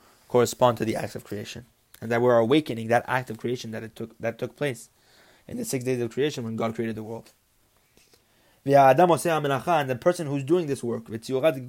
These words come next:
in Tikkun Zohar, Rabbeinu ties this all together, that the form of the body resembles the form of the Mishkan. Nimtza, we find, that when a person is doing this work and this action,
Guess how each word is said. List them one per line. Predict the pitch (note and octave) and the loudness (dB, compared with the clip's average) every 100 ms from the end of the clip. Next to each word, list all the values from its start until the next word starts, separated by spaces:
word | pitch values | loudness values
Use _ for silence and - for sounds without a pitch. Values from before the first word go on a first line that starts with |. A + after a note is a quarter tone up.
| D#3+ D3+ C3+ C3 D3 D3 D3 F3 C3 A#2 _ _ - - C#3+ C#3+ D#3+ E3 D#3+ | -2 -2 -6 -6 -4 -2 -4 -4 -6 -12 _ _ -12 -2 0 4 6 6 2
in | C3+ | -2
Tikkun | C3+ D#3 C#3 | -4 -4 2
Zohar, | D#3+ C#3 C3 | 2 4 2
Rabbeinu | D3 C3+ | -2 0
ties | C#3 C3 | 0 0
this | B2+ | -6
all | - D3+ | -2 -2
together, | B2+ C#3 E3 A#2+ - - - - - | 0 0 0 -4 -12 -20 -20 -20 0
that | C#3 B2+ | 0 2
the | C#3 B2+ | -2 -8
form | - F3+ F#3+ D#3+ | 6 10 10 8
of | C#3 | 2
the | C3+ | 2
body | C#3+ E3+ C3 A2+ _ _ _ _ _ - | 4 4 2 -8 _ _ _ _ _ -2
resembles | C3+ C#3 D#3+ D#3 C3+ | 4 6 6 4 4
the | B2+ | 0
form | - E3 C#3+ | 2 2 2
of | A#2 | -2
the | |
Mishkan. | A#2+ A#2 G3 G3+ C3 - - - _ _ _ - - | -6 -2 0 0 -4 -18 -20 -20 _ _ _ -16 -8
Nimtza, | E3+ G3 F3+ D#3+ | -2 2 6 6
we | C#3 | 6
find, | C#3 C#3 D#3 _ - - - | 4 2 -2 _ -20 -10 4
that | D3+ D3+ E3+ F3+ D#3 E3 D3+ C#3+ D#3 C#3+ D3 B2+ A2+ C3+ C#3 C#3 A#2 | 4 4 4 2 2 -2 -2 -2 0 2 4 4 2 0 0 0 0
when | C#3+ | -2
a | C#3 | -2
person | - F#3+ G3 D#3+ | 0 0 0 -4
is | C#3 | -4
doing | B2+ B2 G3+ F3+ C#3 | -4 2 2 2 -2
this | C3 | -2
work | C3 D3 B2+ | 4 6 4
and | A#2 A#2 | 0 -4
this | C#3 - | -6 -2
action, | C#3 C#3+ - B2+ | -2 -2 -6 -16